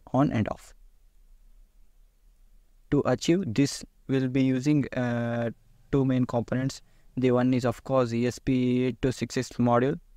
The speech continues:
uh, nothing but a node M C U, and, uh, another one or two libraries,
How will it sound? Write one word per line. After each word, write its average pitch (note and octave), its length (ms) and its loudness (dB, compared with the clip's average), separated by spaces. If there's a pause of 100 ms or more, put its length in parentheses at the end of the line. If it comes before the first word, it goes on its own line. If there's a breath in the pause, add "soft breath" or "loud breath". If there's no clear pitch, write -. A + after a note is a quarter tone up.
(160)
uh, - 100 -6
nothing A#2+ 600 0
but B2 320 2
a A#2 120 2
node A2+ 280 4
M A#2 100 2
C - 220 -4
U, E3+ 100 -4 (380)
and, A#2+ 440 0
uh, A2+ 200 0
another B2 680 0
one A#2+ 380 0
or A#2+ 200 -2 (120)
two C3 140 2
libraries, A#2+ 680 0